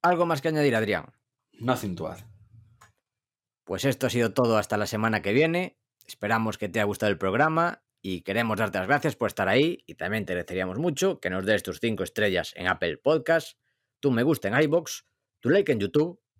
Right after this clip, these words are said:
Speaker 1: que le des al corazoncito en Spotify, que lo compartas con tus amigos,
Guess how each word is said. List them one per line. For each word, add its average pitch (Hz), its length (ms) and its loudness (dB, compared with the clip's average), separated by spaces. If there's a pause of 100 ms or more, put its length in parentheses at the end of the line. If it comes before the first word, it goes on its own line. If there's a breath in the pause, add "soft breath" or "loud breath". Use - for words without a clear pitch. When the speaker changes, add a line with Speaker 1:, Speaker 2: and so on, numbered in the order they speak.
(220)
Speaker 1:
que 110 100 -2
le 104 120 0
des 139 200 0
al 87 140 -6
corazoncito 98 760 -2
en 180 120 0
Spotify, 143 760 0 (100)
que - 100 -20
lo - 100 -20
compartas - 540 -4
con 147 180 -4
tus - 180 -4
amigos, 127 480 0